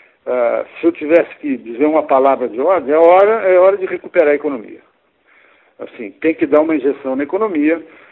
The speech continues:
para ela retomar o ritmo de crescimento. Não é mais possível.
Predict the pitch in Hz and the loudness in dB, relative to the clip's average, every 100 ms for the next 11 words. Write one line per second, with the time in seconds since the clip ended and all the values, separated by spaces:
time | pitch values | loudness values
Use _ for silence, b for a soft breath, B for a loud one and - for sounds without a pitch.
0 | _ 120 131 - 190 196 190 139 156 - | _ 0 0 2 2 4 2 4 0 -2
1 | 127 127 156 165 165 165 156 95 - _ | -8 -8 -10 -8 -10 -10 -12 -14 -18 _
2 | - 135 151 147 131 - - - - | -8 0 0 0 -4 -8 -20 -20 -20